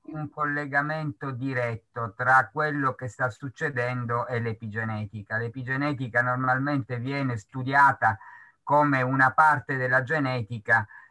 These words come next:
Eh, diciamo subito che un virus induce nell'organismo tutta una serie di modifiche, quindi è tutta epigenetica. Lo dico così per ora en passant e poi non entreremo certo nei dettagli in questo, eh, in questo caso.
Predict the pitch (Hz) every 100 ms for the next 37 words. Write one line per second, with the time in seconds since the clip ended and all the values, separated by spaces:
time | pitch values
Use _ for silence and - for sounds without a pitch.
0 | _ - 131 139 135 123 139 180 185 170
1 | - 196 165 143 143 139 147 147 151 170
2 | 175 147 127 - 143 139 143 180 147 -
3 | 127 117 127 139 147 143 139 147 147 160
4 | 127 131 127 165 143 143 135 127 160 139
5 | 131 127 151 160 127 120 117 113 120 113
6 | 143 135 120 - 156 - 131 - 123 107
7 | 120 127 113 107 101 104 110 117 139 -
8 | 123 135 120 127 127 - 117 123 135 131
9 | 120 110 - - _ - 117 123 - 160
10 | - 147 139 127 120 120 110 - 131 123
11 | 117 120 131 139 135 131 131 135 139 143
12 | 143 135 123 131 127 - 127 120 113 113
13 | - 131 123 113 110 113 - 123 110 -
14 | 120 117 117 113 107 107 117 110 113 -
15 | - 110 104 101